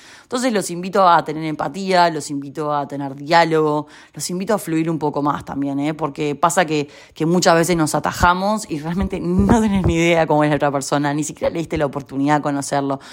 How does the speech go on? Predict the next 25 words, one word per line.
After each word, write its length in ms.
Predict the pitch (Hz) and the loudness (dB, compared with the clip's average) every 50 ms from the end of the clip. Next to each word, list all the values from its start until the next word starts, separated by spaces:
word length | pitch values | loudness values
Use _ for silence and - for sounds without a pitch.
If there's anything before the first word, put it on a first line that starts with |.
| - - - | -20 -20 -8
Pero 140 | - 151 151 | 0 2 2
hay 80 | 160 170 | 4 4
tanto 400 | 175 185 190 190 165 175 156 151 | 4 4 4 4 2 2 2 2
miedo, 680 | 151 156 170 180 180 175 160 147 143 143 143 143 143 - | 4 2 2 2 4 4 4 2 2 2 0 -2 -2 -4
pero 180 | 147 135 131 | -6 -6 -6
tanto 580 | - - - 269 285 285 240 202 170 147 151 147 | -4 0 2 2 4 4 2 0 0 0 2 2
miedo 460 | 139 147 170 190 196 190 175 147 147 | 2 2 2 4 4 4 4 4 4
en 80 | 147 147 | 2 0
esta 240 | 147 139 - - 151 | -2 -4 -4 -4 -2
vida 480 | 143 147 147 151 147 139 139 147 156 151 - - - - - - - - - _ | -2 0 0 0 0 2 0 0 -4 -6 -12 -20 -20 -20 -20 -20 -20 -20 -10 _
a, 440 | - 120 110 107 - - - 143 147 | -4 -2 -2 -2 -2 -2 -2 -4 -4
a 40 | 139 | 0
realmente 420 | 143 156 160 165 170 175 160 175 | 2 2 2 2 2 2 2 2
relacionarnos 800 | 165 156 156 151 147 151 - - 143 135 151 165 175 170 165 - | 2 2 2 0 0 0 0 0 2 2 2 4 4 2 0 0
y 40 | 156 | 0
engancharnos 720 | 143 139 143 143 143 139 - 180 165 160 160 170 165 156 - | 0 0 0 0 0 2 4 4 4 4 4 2 -2 -2 -2
y 60 | 151 | -4
sentir 500 | 135 - 147 139 143 131 170 190 202 190 | -6 -6 -4 -4 -4 -4 -4 0 4 4
algo, 480 | 180 160 151 151 151 147 139 143 151 151 | 6 4 4 2 0 -2 0 0 -2 -4
porque 260 | - 143 131 - 156 | -6 -8 -8 -6 -6
el 120 | 147 139 | -4 -2
miedo 240 | 143 160 175 175 170 | 0 0 2 2 0
es 180 | 165 156 - - | 0 -2 -4 -6
a 140 | - - 139 | -6 -6 -6
sentir, 720 | - - - 139 139 139 127 - 165 165 151 131 147 147 | -6 -6 -4 -2 -2 -2 -2 -2 -2 0 0 0 -2 -4